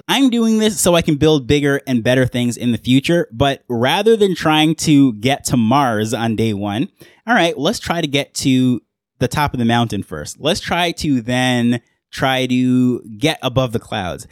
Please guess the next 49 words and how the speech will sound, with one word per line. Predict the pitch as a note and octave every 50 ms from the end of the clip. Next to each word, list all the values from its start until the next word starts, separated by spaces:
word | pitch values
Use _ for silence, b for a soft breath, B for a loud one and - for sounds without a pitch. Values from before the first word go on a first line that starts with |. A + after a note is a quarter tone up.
| b b b
Then | - E3 A3 A#3 G#3+ A3 A3 -
let's | - D#3+ F3 E3+ -
try | - - D#3 C#3+ D3 D#3
to | D3 - - D3 C#3 C#3 C#3 C3+ C3+ C3+ C3+ b b b b
get | E3 F#3 F#3+ - _
to | - C3+
space. | - - - - D#3 A#2 F#2+ F2 - - - _ _
Then | - G#2+ G2 A#2+ D#3+ A#3 C4 A#3 G#3 A3 A3 -
let's | D3+ F3 F#3 - -
get | E3+ - -
to | - D3+
the | B2+ A#2
moon. | G#2+ G#2 G2 F#2 - - - -
Then | A#2 A2+ E3 A#3 C4 C4 A#3+ A3+ F3
let's | D3 D3 - -
go | - C3 A#2+
for | - - A#2
Mars. | G#2+ G#2 G2 E2 B1 D#2 -
Things | - - B3 A#3 G#3
like | - C#3+ A#2+ -
that. | A#2+ G#2+ - -
It's | B2+ -
incremental. | _ G3+ A#3 A3 - F#3+ D#3+ E3 D#3+ D#3+ - E3 D#3+ D#3+ D#3+ b b b b b b b
And | D3+ D#3+
it's | D#3+ D3
the | -
same | - F3+ F#3 F3+ -
thing. | - C3+ A2+ -
When | G#2 B2+
you're | C#3+ C#3+
trying | - A#3 B3+ A#3
to | D#3+
build | C3 C#3 C#3+ D3 C#3+
something, | - D3+ D3+ D3+ - C#3+ C#3+ C#3+ C#3+ C#3
you | C3+ D3+ F#3+ A3+
might | B3+ C4 A#3+ A3
have | - - F#3+ F3+ F3+ F3 D3 A#2+
the | A#2 D3+ G3 G3+
most | F#3+ F3+ F3 F#3 F3+ - -
groundbreaking, | - D3+ E3 F#3+ F#3+ E3+ C3+ D3+ E3 E3 D#3+ E3+ E3 D3+ D3
this | D#3 E3
is | E3+ D#3
going | D3 F3 E3 D3+
to | C#3 - -
end | E3 E3+ D#3+ C#3+ C3
wars | C#3+ E3 E3+ E3 E3 D3+
and | D3+ C3+ A#2
poverty | - - F3 E3+ D#3 D#3+ D#3+ E3 E3 D#3 C#3+
and | A#2 G2+